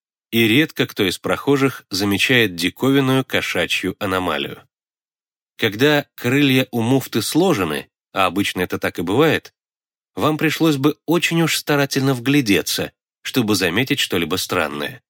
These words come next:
говорит Тед. Ветеринар Карлос Ривера соглашается, что муфта — кошка вполне нормальная.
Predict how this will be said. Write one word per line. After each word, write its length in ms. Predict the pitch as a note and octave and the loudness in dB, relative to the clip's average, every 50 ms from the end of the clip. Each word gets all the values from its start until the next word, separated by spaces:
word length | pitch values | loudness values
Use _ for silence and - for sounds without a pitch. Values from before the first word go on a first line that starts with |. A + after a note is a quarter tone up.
| _ - | _ -4
говорит 420 | F2+ G2 F2 D#2+ D2+ D2 - _ | -2 -2 0 0 -2 -4 -8 _
Тед. 320 | - F2 - - _ - _ _ _ _ _ _ _ _ _ _ _ _ - | -6 -6 -6 -6 _ -20 _ _ _ _ _ _ _ _ _ _ _ _ -10
Ветеринар 640 | F#2 F2 F#2+ A#2+ A2 - A#2+ A#2 B2 C3 C#3 C3 A2 | -6 -2 -2 0 2 2 2 4 4 4 4 2 2
Карлос 480 | - - B2 B2 A2+ A2 G#2+ G2+ - - | 0 0 0 2 2 2 2 0 0 0
Ривера 440 | G2+ G#2 G#2 C#3+ D#3+ D3 G2+ D#2+ | -2 0 2 2 2 2 2 0
соглашается, 680 | - - G2 E2+ F2+ F#2+ F2 - B2+ B2 A#2+ - - G#2+ | -2 -2 -2 0 0 0 2 2 2 2 2 2 0 -2
что 240 | - - - G2+ F#2 | -2 -4 -4 -2 0
муфта — 520 | F#2 B2+ D3+ D3 - - - D3 C#3 - _ _ _ _ _ _ _ | 2 4 2 2 2 0 0 0 0 0 _ _ _ _ _ _ _
кошка 340 | - E3 F3 E3 - - D#3 | 0 0 0 0 0 -2 -4
вполне 380 | - - - A#2+ B2 C3+ C#3 | -4 -2 -2 -2 0 2 2
нормальная. 680 | C#3 D3 C#3 C3+ A#2 G2 D#2+ C#2+ D2 D2+ C#2 - - - | 2 2 2 2 2 0 0 -2 -4 -8 -10 -12 -14 -16